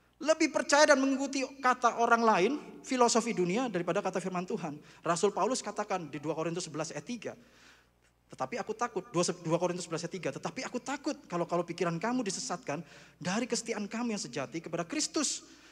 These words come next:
Sama seperti Hawa diperdayakan oleh ular itu dengan kelicikannya." Nah, bicara dengan diperdayakan oleh ular dengan kelicikannya, saudara, ada satu kata, saudara, yang teringat kepada saya, yaitu deceptive. Deceptive, deception, yaitu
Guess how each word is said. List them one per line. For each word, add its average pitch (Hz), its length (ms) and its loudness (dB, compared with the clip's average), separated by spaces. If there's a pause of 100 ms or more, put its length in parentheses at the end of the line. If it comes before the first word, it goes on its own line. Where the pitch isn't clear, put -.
(100)
Sama 311 480 4
seperti 214 240 -2
Hawa 185 240 4
diperdayakan 165 560 0
oleh 160 160 0
ular 156 240 0
itu 185 80 -2
dengan 147 240 -4
kelicikannya." 147 720 -8 (480)
Nah, 277 240 2
bicara 185 320 0
dengan 170 400 0
diperdayakan 175 560 0
oleh 180 160 -2
ular 190 160 4
dengan 165 240 -2
kelicikannya, 170 560 -2
saudara, 151 480 -2 (1040)
ada 208 160 0
satu 247 240 -4
kata, 285 320 2
saudara, 175 320 2
yang 160 80 -2 (240)
teringat 160 320 -4
kepada 151 160 -2
saya, 143 240 0
yaitu 170 160 -2
deceptive. - 720 -4 (800)
Deceptive, - 560 -4
deception, 151 560 -2 (640)
yaitu 196 400 -2